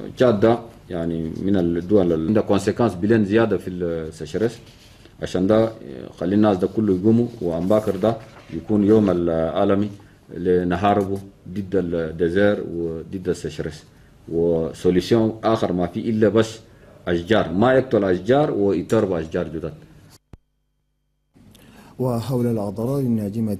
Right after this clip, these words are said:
Speaker 2: عن التغير المناخي وتأثيره على البيئة والإنسان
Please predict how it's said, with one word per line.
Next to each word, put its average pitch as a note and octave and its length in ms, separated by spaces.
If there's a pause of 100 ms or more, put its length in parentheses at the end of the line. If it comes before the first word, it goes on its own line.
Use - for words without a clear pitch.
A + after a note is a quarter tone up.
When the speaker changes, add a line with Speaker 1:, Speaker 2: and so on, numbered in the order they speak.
Speaker 2:
عن F#2 120
التغير F#2 460
المناخي F2+ 560
وتأثيره G#2+ 800
على F#2 120
البيئة F#2 600
والإنسان F2 680